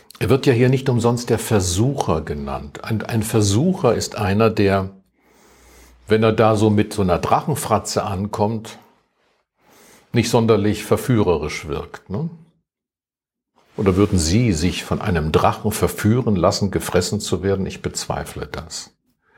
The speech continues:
Der Versucher hat eine ganz andere Qualität. Er bietet sich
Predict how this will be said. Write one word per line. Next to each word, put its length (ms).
Der 80
Versucher 500
hat 140
eine 180
ganz 280
andere 400
Qualität. 960
Er 160
bietet 560
sich 580